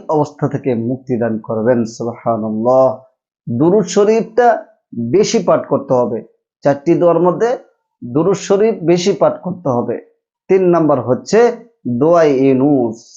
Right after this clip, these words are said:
হযরত ইউনূস আলাইহিস সালাম যখন মাছের পেটে ছিলেন, তখন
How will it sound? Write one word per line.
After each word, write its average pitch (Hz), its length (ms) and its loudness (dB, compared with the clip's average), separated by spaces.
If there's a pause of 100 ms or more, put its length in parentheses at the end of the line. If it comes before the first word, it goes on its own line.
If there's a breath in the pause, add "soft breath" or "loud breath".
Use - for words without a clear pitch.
(800)
হযরত 180 340 0
ইউনূস 175 420 0
আলাইহিস 165 280 2
সালাম 147 440 2
যখন 127 300 -2
মাছের 120 340 -2
পেটে 113 320 -8
ছিলেন, 196 280 0 (480)
তখন 202 300 0